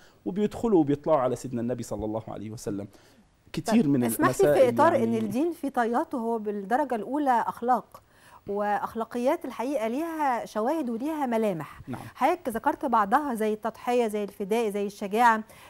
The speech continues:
Speaker 2: زي الإيثار، آه، حتى لو كان بيهم خصاصة يعني.
Speaker 1: نعم.
Speaker 2: آه، كمان الرحمة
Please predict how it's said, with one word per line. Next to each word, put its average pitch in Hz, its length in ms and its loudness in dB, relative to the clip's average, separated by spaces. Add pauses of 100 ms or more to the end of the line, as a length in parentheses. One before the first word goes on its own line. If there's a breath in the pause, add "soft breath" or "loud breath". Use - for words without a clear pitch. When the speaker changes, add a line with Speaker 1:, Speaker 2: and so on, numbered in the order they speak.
(120)
Speaker 2:
زي 240 320 0
الإيثار، 254 800 6 (440 soft breath)
آه، 208 80 -4
حتى 285 360 0
لو 226 120 2
كان 269 340 0
بيهم 294 220 -2
خصاصة 285 540 0
يعني. 151 200 -2
Speaker 1:
نعم. - 160 -2 (320 loud breath)
Speaker 2:
آه، 226 260 -2
كمان 339 480 -2
الرحمة 226 840 -2